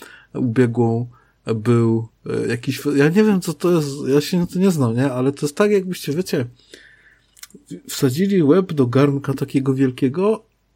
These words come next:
i ktoś w ten garnek by strzelał z kałacha. To mniej więcej było takie, takie uczucie. Nagrałem, zrobiłem nawet transmisję na żywo na Facebooku i naprawdę moi znajomi nie byli pewni, czy to nie jest fotomontaż,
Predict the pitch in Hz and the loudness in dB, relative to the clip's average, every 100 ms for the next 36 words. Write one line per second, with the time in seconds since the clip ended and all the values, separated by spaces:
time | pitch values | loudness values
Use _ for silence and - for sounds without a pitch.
0 | - 151 147 - 170 - - 165 151 180 | -6 -4 -4 -2 0 0 0 -2 0 0
1 | 175 143 147 - - 160 147 - 139 127 | 0 -2 -4 -6 -2 2 0 0 0 2
2 | 123 104 - 131 151 156 165 160 156 160 | 0 -4 -2 0 2 2 0 -2 -2 -2
3 | 180 - 180 - 135 156 - 151 147 135 | -2 2 0 0 -8 -6 -2 0 0 -4
4 | 123 127 170 - - - - - - 135 | -4 -4 -4 -12 -20 -20 -20 -14 -2 0
5 | 143 170 202 196 160 160 165 151 151 151 | 2 4 4 4 2 -2 0 2 2 0
6 | 151 147 - 160 170 147 131 160 165 147 | 0 -2 -2 -6 -2 -2 -2 -4 -4 -4
7 | 120 127 123 131 180 180 170 - - - | -2 -2 -2 -4 -2 -2 -4 -8 -20 -4
8 | 131 147 160 165 156 147 127 143 156 151 | -2 0 0 0 2 2 2 2 2 2
9 | 151 143 _ _ 147 143 135 143 156 - | 0 -2 _ _ -8 -4 -2 -2 -2 2
10 | 143 143 127 - 143 175 170 - - 151 | 2 2 -2 -6 0 2 2 -2 -2 0
11 | - 151 139 147 143 151 151 - - | 2 2 4 0 0 -4 -8 -10 -20